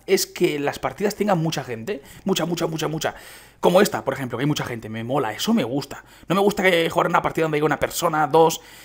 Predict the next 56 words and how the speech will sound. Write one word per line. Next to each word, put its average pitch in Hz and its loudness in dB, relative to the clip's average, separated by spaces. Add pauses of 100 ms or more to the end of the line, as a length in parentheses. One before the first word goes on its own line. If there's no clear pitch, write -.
(180)
Pff, - -6
no 123 -8
mola, 151 -6
tío, 165 0
lo 117 -4
que - -14
mola 131 -2
es 180 -8
el 208 -8
competitivo, 196 -4
darle 127 -6
cañita, 139 -4
o - -10
sea, 123 0
en 123 -6
plan, 135 0 (240)
que - -10
venga 151 -2
mucha 160 0
gente, 202 0
aunque 135 0
te 131 -6
spameen 147 -2
muchísimas 160 -4
balas 143 0
por 139 -4
todas - -10
partes, 202 0 (320)
y, 151 0
y 175 0
aunque 156 2
muera, 214 4
yo 151 4
lo 285 2
he - -2
dicho 269 -2
muchas 123 -4
veces, 156 -4 (260)
aunque 170 2
yo 233 8
muera, 214 2 (220)
¿vale? 143 0
Todo 151 2
el 139 2
rato, 143 0
y 127 -4
no 156 2
gane, 196 4
no 165 -2
quede 175 -2
en 156 0
primera 156 0
posición 143 -4
y 135 -4
todo 131 -2
eso, 220 -2